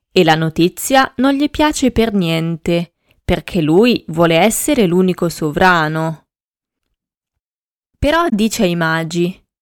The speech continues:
"Avvisatemi quando lo trovate, perché anch'io voglio portargli dei doni." La stella riappare e i magi arrivano a Betlemme,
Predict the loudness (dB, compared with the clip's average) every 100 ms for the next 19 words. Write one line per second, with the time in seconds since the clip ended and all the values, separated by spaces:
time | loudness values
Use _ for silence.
0 | _ -2 2 2 2 2 2 2 2 2
1 | 0 -2 0 0 0 0 -2 0 0 -2
2 | -4 -4 -4 -6 _ _ -6 -4 -2 0
3 | 0 -2 0 4 4 4 2 2 2 2
4 | -2 -2 0 0 2 0 2 0 2 2
5 | 2 0 -2 -4 -8 _ _ _ _ _
6 | _ _ _ _ _ _ _ -2 -2 -2
7 | -2 2 2 2 0 -2 -2 0 2 0
8 | -4 -8 -2 0 2 2 2 2 0 0
9 | -2 0 2 2 -2 -2 -2 -2 -4 -4
10 | -6